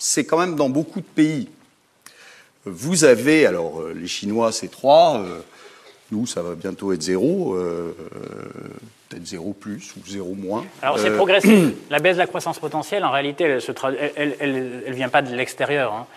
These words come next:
Speaker 2: Pourquoi on, pourquoi vous, ça, vous pourrez, enfin, vous pouvez éventuellement être surpris quand on vous dit ça, mais qu'est-ce qui se passe ? Ils sont déclinistes ?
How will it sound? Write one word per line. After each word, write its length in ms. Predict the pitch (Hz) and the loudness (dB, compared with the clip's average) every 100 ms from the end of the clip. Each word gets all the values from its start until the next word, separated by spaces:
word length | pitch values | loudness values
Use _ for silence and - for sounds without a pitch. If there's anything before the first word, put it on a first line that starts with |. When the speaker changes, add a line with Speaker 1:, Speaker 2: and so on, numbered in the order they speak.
| - - | -20 -16
Speaker 2:
Pourquoi 300 | 117 - 147 | -8 0 2
on, 200 | 123 117 123 120 | 2 -4 -10 -12
pourquoi 260 | 135 - 156 | -10 -8 -8
vous, 140 | 131 | -8
ça, 100 | 147 | -10
vous 120 | 135 | -12
pourrez, 240 | 127 175 160 - - _ 131 | -6 -4 -4 -8 -20 _ -16
enfin, 160 | 131 | -12
vous 100 | 127 | -10
pouvez 240 | 127 165 165 | -8 -2 0
éventuellement 480 | 147 151 190 180 | 0 0 0 2
être 140 | 180 131 | 0 0
surpris 420 | 185 - - 180 | -2 -4 -2 -2
quand 80 | 147 | -2
on 60 | |
vous 80 | 123 | -6
dit 100 | 123 | -8
ça, 160 | - 127 | -6 -6
mais 120 | 110 | -6
qu'est-ce 180 | 143 - | -10 -12
qui 100 | 143 | -12
se 80 | - | -8
passe ? 180 | 139 | -8
Ils 60 | 117 | -8
sont 140 | - | -12
déclinistes ? 500 | 113 - 131 190 - | -10 -10 -10 -12 -14